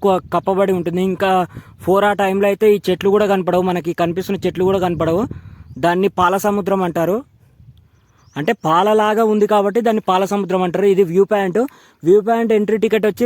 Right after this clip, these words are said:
ట్వంటీ రూపీస్ ఉంది. ఇక్కడ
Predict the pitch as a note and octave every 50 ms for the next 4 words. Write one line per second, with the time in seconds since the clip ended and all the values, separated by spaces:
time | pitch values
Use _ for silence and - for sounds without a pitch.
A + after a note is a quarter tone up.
0 | - - G3+ G3+ G#3+ G#3 A3 F#3 G3+ - - G#3 F#3 F#3 F#3+ B3 C#4+ - - -
1 | _ - - - _ _ _ _ _ _ _ _ _ _ _ _ _ _ _ _
2 | _ _ _ _ _ _ _ _ _ - - - _ _ _ _ - - _ _
3 | _ _ _ _ _ _ _ _ _ _ _ _ _ _ _ _ _ _ _ _
4 | _ _ _ _ _ _ _ _ _ _ _ _ _ _ _ _ _ _ _ _
5 | _ _ _ - D3+ - G3+